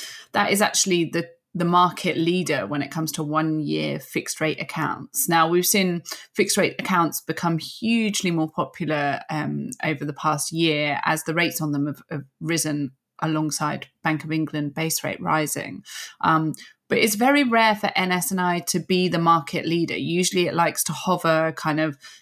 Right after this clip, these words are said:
in, in the topper echelons of those best buy tables, but it doesn't usually want to lead the market. Um, but actually in this case, it's got two different products,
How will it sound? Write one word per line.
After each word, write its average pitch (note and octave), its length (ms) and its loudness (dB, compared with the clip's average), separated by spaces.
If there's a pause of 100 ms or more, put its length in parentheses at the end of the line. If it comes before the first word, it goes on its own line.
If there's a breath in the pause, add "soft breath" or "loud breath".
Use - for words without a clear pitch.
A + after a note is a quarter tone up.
(160)
in, F3 320 2
in F#3 160 2
the F3 80 2
topper B3+ 420 2
echelons E3+ 580 2
of D3+ 80 -6
those D#3 200 0
best - 220 -2
buy D#3 180 2
tables, C#3+ 520 -6
but - 280 -2 (260 loud breath)
it - 260 -4
doesn't G3 380 2
usually E3+ 540 0
want D3 360 -2
to D#3 120 -2
lead D#3 440 -2
the D#3+ 60 -6
market. D#3+ 580 0 (360 loud breath)
Um, F3 380 4
but E3+ 220 2
actually E3+ 400 0
in D#3+ 140 2
this G3+ 180 2
case, F3+ 300 0
it's - 100 -8
got - 260 -6
two G#3+ 380 2
different - 320 -4
products, G3+ 580 2